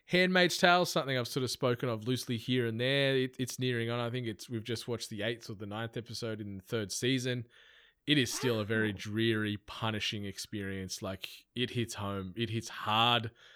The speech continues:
Speaker 1: Uh, the, the writing's great, though. The acting's great. Anyone that hasn't checked it out, it's like a, a show. It's a dystopian future, sort of set almost present day, where, uh, sort of a religious group has risen up in the United States and,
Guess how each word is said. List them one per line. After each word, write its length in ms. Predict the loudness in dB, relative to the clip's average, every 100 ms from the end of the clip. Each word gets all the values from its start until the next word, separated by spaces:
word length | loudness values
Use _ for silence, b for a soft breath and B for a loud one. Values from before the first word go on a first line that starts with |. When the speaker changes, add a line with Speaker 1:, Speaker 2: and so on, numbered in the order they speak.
| B B _
Speaker 1:
Uh, 320 | -12 -10 -10 -10
the, 120 | -10
the 140 | -8 -4
writing's 420 | 2 6 6 4
great, 220 | -2 -2
though. 120 | -2 -4
The 140 | -2
acting's 360 | -4 -4 -10 -6
great. 300 | -6 -6 -6
Anyone 300 | -2 0 2
that 80 | 0
hasn't 340 | 0 0 0 -4
checked 260 | -4 -4 -4
it 60 |
out, 300 | 0 0 0 -6
it's 220 | -12 -2
like 220 | 0 2
a, 280 | 0 2 0 B B B B B 2
a 40 |
show. 600 | 6 8 8 10 8 8 2 _ _ _ _ -8
It's 180 | -6 0
a 60 | 0
dystopian 720 | 0 2 6 6 6 2 0
future, 680 | 2 2 4 2 4 2 0 _
sort 200 | -4 -2
of 60 | 0
set 240 | 4 2 4
almost 340 | 4 4 2
present 320 | 2 2 2
day, 360 | 0 2 2 0 -2
where, 400 | -2 0 0 -2 B B B B -4
uh, 180 | -4 -2
sort 220 | -2 -2
of 100 | -2 0
a 100 | 2
religious 840 | 4 4 2 4 2 2 -2 -8 -8
group 280 | 2 4 4
has 400 | 4 4 2 -4 -10 -2
risen 300 | 0 2 2
up 200 | 0 0
in 80 |
the 60 | -2
United 380 | 0 0 2 0
States 480 | 0 2 2 -2 -6
and, 220 | -4 -6